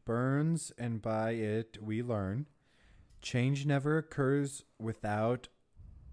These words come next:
a death, however great or small it may be. The past must die to make way for the future. The fire nature of man is the most seen, anger, spite,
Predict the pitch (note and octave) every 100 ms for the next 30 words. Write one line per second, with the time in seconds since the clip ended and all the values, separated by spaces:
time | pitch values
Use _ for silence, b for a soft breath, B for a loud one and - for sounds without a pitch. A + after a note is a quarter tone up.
0 | - - - - - A#2 A#2+ - A#2 G#2+
1 | G2+ A2 - b b b A#2 A#2+ B2+ B2
2 | A2 G#2+ G#2+ B2+ C#3 B2 C3 - D3+ C#3
3 | B2+ G2 G2+ G#2+ A2+ - C3+ A2+ G2+ -
4 | - C3 B2+ - A#2+ B2 - - D3 C#3
5 | A2 G#2+ - A2 G#2+ - G#2+ G2+ - F#2
6 | A2 - G#2 F#2+ F2+ A#2+ C3+ _ _ _
7 | _ _ _ _ _ - B B B B
8 | B B B B2+ - C#3+ D#3+ F#3+ C#3+ A2
9 | G#2 - G#2+ G2+ G2 G2+ G#2 G#2 G#2 A2
10 | G#2 G2+ G#2+ G#2 G#2 A2+ A#2+ - - -
11 | - B2+ A#2+ A2 G#2+ B2+ b b b b
12 | _ _ _ _ _ _ G#2 A2 A2+ A#2
13 | A2+ A2+ A#2 - - - - G#2+ A2